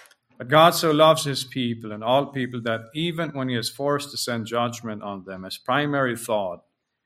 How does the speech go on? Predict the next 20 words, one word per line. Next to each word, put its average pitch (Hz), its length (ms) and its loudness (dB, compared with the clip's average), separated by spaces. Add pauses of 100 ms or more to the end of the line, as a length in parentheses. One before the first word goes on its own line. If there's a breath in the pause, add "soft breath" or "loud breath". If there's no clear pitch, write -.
(540)
is 120 160 -2
on 113 100 -4
how 120 260 4
to 127 160 -8
restore 110 480 -4
them 101 240 -8
to 101 140 -12
himself. 98 720 -6
And 120 120 -6
we 117 100 -2
see 147 300 0
this 123 400 -2 (180)
in 117 120 -8
many, 131 520 0 (600)
many 113 480 -4
different 107 480 -10
stories 104 640 -8
in 95 80 -20
the 95 80 -20
Bible. 92 460 -10